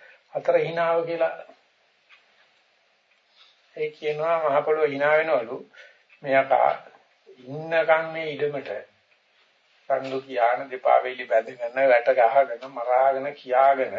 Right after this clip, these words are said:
මේ අද අපි මේ රණ්ඩු කරනවා මේ වැට ඉනි වැටට.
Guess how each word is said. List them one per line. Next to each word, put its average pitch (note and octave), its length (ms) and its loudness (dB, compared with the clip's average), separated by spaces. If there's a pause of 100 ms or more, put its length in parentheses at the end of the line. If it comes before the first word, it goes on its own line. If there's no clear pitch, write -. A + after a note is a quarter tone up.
(640)
මේ A#2+ 720 -4 (520)
අද B2+ 260 -10
අපි D3 360 2 (520)
මේ C#3 300 -8
රණ්ඩු C#3 340 -6
කරනවා C3 480 -2
මේ D#3 240 -4
වැට C#3 260 2
ඉනි C#3+ 240 0
වැටට. - 300 -2